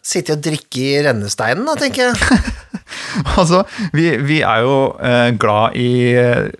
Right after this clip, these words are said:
Speaker 2: å sitte rundt ved en peis, og at det er noe godt drikke, og at det er litt sånn, eh, masse bøker, ikke sant, rundt oss,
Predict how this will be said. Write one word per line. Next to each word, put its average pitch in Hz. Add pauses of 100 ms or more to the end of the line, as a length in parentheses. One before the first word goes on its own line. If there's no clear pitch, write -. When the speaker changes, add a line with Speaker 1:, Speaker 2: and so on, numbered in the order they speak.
(420)
Speaker 2:
å -
sitte -
rundt 123
ved 127
en 131
peis, -
og 123
at -
det 131
er 123
noe 127
godt 127
drikke, 139 (500)
og 131 (180)
at -
det -
er 113
litt 127
sånn, 135
eh, 127
masse 127
bøker, 117
ikke 165
sant, 196
rundt 127
oss, -